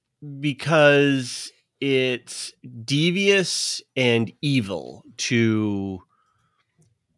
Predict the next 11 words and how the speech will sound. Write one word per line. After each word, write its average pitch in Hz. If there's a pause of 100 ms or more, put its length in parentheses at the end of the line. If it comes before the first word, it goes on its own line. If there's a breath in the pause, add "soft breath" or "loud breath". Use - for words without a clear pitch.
(120)
implant 151
something 120
in 110
somebody's 120
body 104
without 117
<laughs> -
consent 135
that 147
has 131
a 113